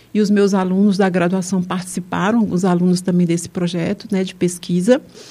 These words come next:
e foi uma pesquisa que ampliou as possibilidades de atuação, não apenas no campo institucional, mas no campo comunitário.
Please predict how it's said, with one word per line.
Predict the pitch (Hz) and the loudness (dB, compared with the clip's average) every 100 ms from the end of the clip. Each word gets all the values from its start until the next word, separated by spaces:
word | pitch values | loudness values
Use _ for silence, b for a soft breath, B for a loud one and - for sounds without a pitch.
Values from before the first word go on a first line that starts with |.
| B B B B | B B B B
e | 226 | 2
foi | 233 | 2
uma | |
pesquisa | 214 233 - 240 233 | 6 4 4 4 4
que | 240 247 233 240 - | 2 2 4 4 2
ampliou | 233 247 240 233 226 | 2 2 4 6 6
as | 233 - | 4 0
possibilidades | 233 220 214 208 214 196 190 196 202 185 | -2 0 0 2 2 2 2 2 2 4
de | 208 | 2
atuação, | 202 208 202 - 202 185 | 2 0 -2 -2 0 2
não | 185 208 | 2 0
apenas | 220 214 202 202 | 0 0 2 2
no | 202 | 0
campo | 196 202 196 190 | -2 -4 -2 -4
institucional, | - - 190 185 185 185 196 | -4 -4 -4 -2 0 0 0
mas | 202 190 | 0 0
no | 190 | 0
campo | 190 190 180 | -2 -4 -4
comunitário. | - 185 180 190 185 170 160 | -4 0 2 0 0 0 0